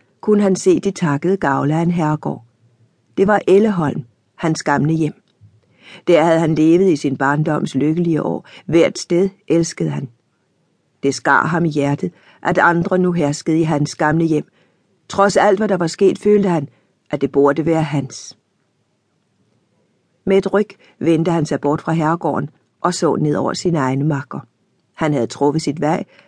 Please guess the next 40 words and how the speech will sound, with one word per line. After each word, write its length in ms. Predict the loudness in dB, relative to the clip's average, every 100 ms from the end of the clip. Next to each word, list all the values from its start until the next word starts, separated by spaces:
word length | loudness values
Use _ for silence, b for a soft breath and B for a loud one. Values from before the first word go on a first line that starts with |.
| b
han 200 | 0 2
havde 180 | 2 2
holdt 240 | 2 0
med 120 | -2
sin 200 | 0 -2
mor, 300 | 0 0 -4 b b b
og 140 | -2 -2
det 100 | -2
ville 120 | 0
han 120 | 0
blive 160 | 0 2
ved 140 | 2
med. 160 | 0 -4 _ _ _ _ _ _ b b b
Hun 180 | 2 4
havde 200 | 4 4
lidt 180 | 2 0
uret 420 | 0 2 0 -2 0
oppe 260 | 0 0
på 100 | -2
herregården. 600 | 0 0 -2 -6 -8 -8 -14 _ _ _ _ -2
Nu 120 | 2
var 140 | 2
hun 140 | 2 0
sikkert 360 | 0 0 0
mere 320 | 2 4 4 4
lykkelig 440 | 2 0 -2 -4 B B
her 200 | 0 2
på 80 |
den 200 | 0 -2
smukke 360 | -2 0 0 0
lille 220 | 0 0
ejendom, 420 | 0 0 0 -2
hun 160 | 0 0
havde 160 | 0 -2
reddet 380 | -2 -2 -4 -8
fra 160 | -6 -4
det 100 | -4
store 320 | -4 -2 -4
sammenbrud. 500 | -2 -4 -4 -8 -12 -14 _ _ _ _ _ _ _ b b b b b
Niels 400 | 2 4 2